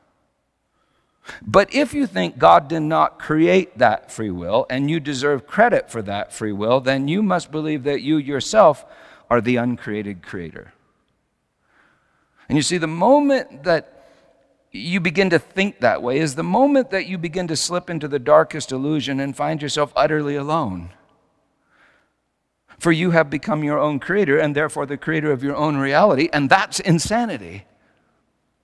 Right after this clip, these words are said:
Another way to say this is, whenever I'm proud, I'm alone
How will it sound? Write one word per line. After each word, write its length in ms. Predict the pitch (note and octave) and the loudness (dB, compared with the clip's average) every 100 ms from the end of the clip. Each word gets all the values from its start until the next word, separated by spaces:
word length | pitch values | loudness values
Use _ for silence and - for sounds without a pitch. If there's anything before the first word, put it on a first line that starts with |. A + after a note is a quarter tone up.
| _ _ _ _ _ _ _ - | _ _ _ _ _ _ _ -6
Another 280 | D#3 G#3 F#3 | 2 4 6
way 120 | D#3 | 4
to 80 | C#3+ | 2
say 220 | - F3 | -2 -4
this 260 | A#2 B2 - | -4 -6 -6
is, 260 | B2 F#2+ - - - - _ _ | -6 -8 -14 -20 -20 -20 _ _
whenever 400 | B2 C3+ D3+ D3+ | 2 4 2 2
I'm 240 | C3+ B2 | 0 -2
proud, 580 | - C3 A#2 E2+ F2 G2+ - _ _ _ _ _ _ _ _ _ _ _ _ _ _ _ _ _ _ _ _ _ _ _ _ _ - | -2 2 2 0 -6 -12 -20 _ _ _ _ _ _ _ _ _ _ _ _ _ _ _ _ _ _ _ _ _ _ _ _ _ -8
I'm 160 | F#2 | -6
alone 500 | F#2+ F2 D2+ - - | -6 -10 -12 -16 -20